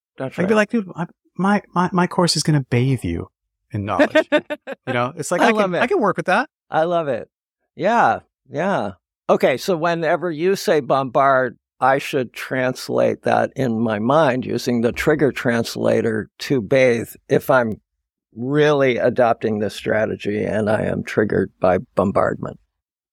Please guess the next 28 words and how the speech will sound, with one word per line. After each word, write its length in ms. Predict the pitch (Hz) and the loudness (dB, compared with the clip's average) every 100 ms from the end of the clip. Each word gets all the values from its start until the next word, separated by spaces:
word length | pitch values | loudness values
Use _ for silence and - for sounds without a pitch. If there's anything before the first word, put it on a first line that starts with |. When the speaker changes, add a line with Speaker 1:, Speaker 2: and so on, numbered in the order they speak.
| _ _ _ - - - | _ _ _ -20 -20 -8
Speaker 2:
Y-, 140 | - - | -8 -2
yeah. 340 | 160 180 143 | 2 2 2
And 120 | 131 | 0
so 140 | 156 - | 0 2
if 160 | 202 - | 0 0
you 80 | 233 | -2
can, 400 | - 294 - - _ _ _ _ _ _ _ _ _ 131 | 0 0 0 -6 _ _ _ _ _ _ _ _ _ -2
right? 240 | 120 156 _ - | -2 -2 _ 0
But 80 | |
Speaker 1:
Yeah. 60 | 214 | 2
Speaker 2:
that's 140 | 202 - | 2 4
what 120 | 196 | 4
I 60 | 175 | 4
mean 160 | 175 | 4
about 220 | 165 151 - | 4 2 2
the 80 | |
relationship. 680 | 135 120 127 147 127 - 107 | 0 2 2 0 -2 -4 -6
Like, 140 | 113 - | -6 -6
if 120 | - | 0
you're, 200 | 180 175 | 0 0
if 140 | 156 | -2
you're 160 | 202 185 | 0 0
able 360 | 135 139 123 101 | 2 2 2 -2
to 120 | - | -2
use 180 | 113 120 | 0 0
the 80 | 139 | 0
trigger 260 | - 117 120 | 0 0 0
translator, 560 | 117 113 131 135 139 | 0 0 2 0 -2